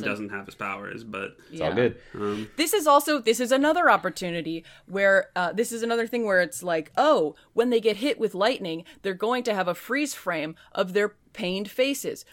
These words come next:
Speaker 1: You should make a funny face for the freeze frame.
Speaker 2: I, this
Speaker 1: That's what it looked like.
Speaker 2: And this face was insane.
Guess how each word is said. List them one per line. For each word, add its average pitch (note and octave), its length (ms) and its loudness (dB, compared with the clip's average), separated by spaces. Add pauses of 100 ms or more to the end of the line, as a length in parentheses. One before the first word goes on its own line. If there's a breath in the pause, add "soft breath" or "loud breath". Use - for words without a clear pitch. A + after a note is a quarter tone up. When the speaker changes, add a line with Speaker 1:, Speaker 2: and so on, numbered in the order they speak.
(160 soft breath)
Speaker 1:
You D#4 160 2
should G4 160 4
make B3+ 160 4
a G#3 80 8
funny D4 400 4
face D#4 420 4
for G#3 140 -4
the B3 80 -4
freeze D#4 400 0
frame. F3 340 -2
Speaker 2:
I, D3+ 200 6
this E3 500 0 (680)
Speaker 1:
That's D4+ 260 6
what E4+ 100 2
it C4 100 4
looked C#4+ 200 0
like. E3+ 180 0
Speaker 2:
And D#3+ 240 2
this C#3+ 260 -4
face F#3+ 300 0
was C3 160 -4
insane. G#2 760 -6